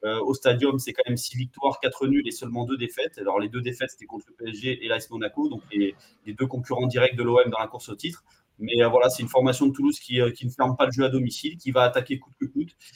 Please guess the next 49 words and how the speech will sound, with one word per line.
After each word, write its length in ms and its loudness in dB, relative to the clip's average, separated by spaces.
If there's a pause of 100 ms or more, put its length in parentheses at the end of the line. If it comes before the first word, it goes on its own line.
(200)
Il 80 -4
y 20 0
a 40 2
eu 20 2
aucun 300 2
zéro 260 2
zéro 260 2
depuis 220 -10
le 80 -4
début 100 -12
de 140 -8
la 60 -12
saison 240 -4
là, 100 2
au 60 0
Stadium. 440 0
Donc, 160 -4
je 80 -14
pense 200 -8
que 80 -14
sur 160 -14
ce 100 -10
match-là, 400 -2
il, 240 -6 (320)
il 120 -20
peut 100 -6
y 40 2
avoir 220 0
pas 100 0
mal 240 -2
de 80 -8
buts 220 -2
et, 180 -2
euh, 140 2 (320)
et 80 -2
une 140 -2
belle 160 0
prestation 440 -6
des 100 -8
deux 200 -10
équipes. 260 -6
Donc, 240 -16
euh, 60 -2
voilà, 200 0
donc 180 -6
un 80 -6
triple 300 -14
pour 140 -12
moi. 160 -16